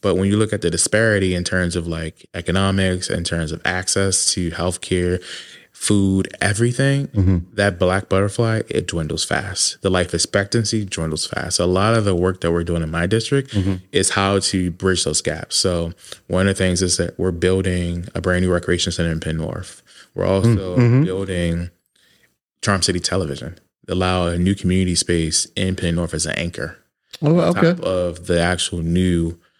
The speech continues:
Speaker 1: recreation center. But around the recreation center, there's a comprehensive plan to renovate the homes that are vacant so that we create home ownership with the
Speaker 2: Yeah.
Speaker 1: anchor and building off success, right?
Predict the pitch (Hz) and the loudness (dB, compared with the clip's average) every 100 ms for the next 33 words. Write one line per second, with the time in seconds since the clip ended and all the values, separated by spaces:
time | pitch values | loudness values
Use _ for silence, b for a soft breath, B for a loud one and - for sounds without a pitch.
0 | _ _ _ _ _ _ - 87 - 82 | _ _ _ _ _ _ -6 -6 -2 0
1 | 117 104 92 - - - 90 87 90 98 | 2 0 -2 -4 -8 -4 -2 0 0 2
2 | 87 85 - 120 123 95 - 80 80 85 | 0 0 2 0 2 -2 -2 -4 -6 -10
3 | b b b b 92 90 - 98 92 92 | b b b b 0 0 0 -2 0 0
4 | 90 85 101 95 90 87 - 90 87 85 | 0 2 0 2 2 0 0 0 0 0
5 | 87 101 90 85 80 - - 101 95 87 | 2 2 2 0 -2 -6 -2 0 0 0
6 | 76 80 92 95 - - B B B - | -4 0 -2 -2 -10 -12 B B B 0
7 | 95 90 87 95 85 87 82 98 92 - | 2 2 0 0 0 0 2 2 2 2
8 | 90 80 90 82 - 82 87 - 71 104 | 0 -2 -4 -2 0 -2 -2 -6 -8 -8
9 | B - 92 98 107 113 92 - - - | B -2 2 2 2 2 0 -2 -2 0
10 | 85 - - 90 90 | -2 -2 -2 0 0